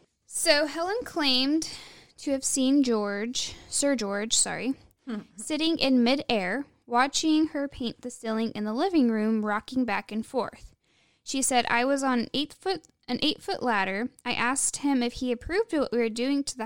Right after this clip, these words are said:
Speaker 1: house, if the colors were to his liking, and he smiled, nodded his head."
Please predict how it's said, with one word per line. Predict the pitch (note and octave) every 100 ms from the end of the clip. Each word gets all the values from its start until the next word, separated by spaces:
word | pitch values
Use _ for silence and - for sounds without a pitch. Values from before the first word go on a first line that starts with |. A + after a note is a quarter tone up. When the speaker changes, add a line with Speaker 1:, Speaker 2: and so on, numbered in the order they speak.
| -
Speaker 1:
house, | F#3+ F#3 -
if | A3+
the | A#3+
colors | - C4 C4+ C4+ -
were | A#3+
to | C#4+
his | C4 C4+ B3+
liking, | A#3 A3 - F#3+ G3
and | G#3+
he | - A#3+
smiled, | A3+ - A#3 A#3+ B3+ B3+
nodded | A#3 A3 A3 A3+
his | A3+ -
head." | - -